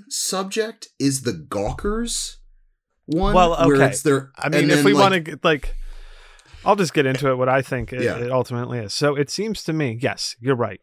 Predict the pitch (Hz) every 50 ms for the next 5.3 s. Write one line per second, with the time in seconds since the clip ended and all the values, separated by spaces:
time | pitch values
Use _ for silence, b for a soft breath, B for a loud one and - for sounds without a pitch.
0 | _ - - - 139 120 - 160 175 - - 180 143 165 165 151 156 151 147 147
1 | 131 - 139 131 127 120 - - - 120 117 101 - - 131 143 151 156 151 160
2 | 160 151 147 139 - - - 139 135 135 131 131 123 117 117 117 127 127 113 110
3 | - 117 107 - - 104 - - - 147 147 139 - - - - 131 120 110 113
4 | 117 117 - 117 104 - 131 127 123 120 - 120 110 101 101 104 101 98 95 101
5 | 98 98 98 90 71 62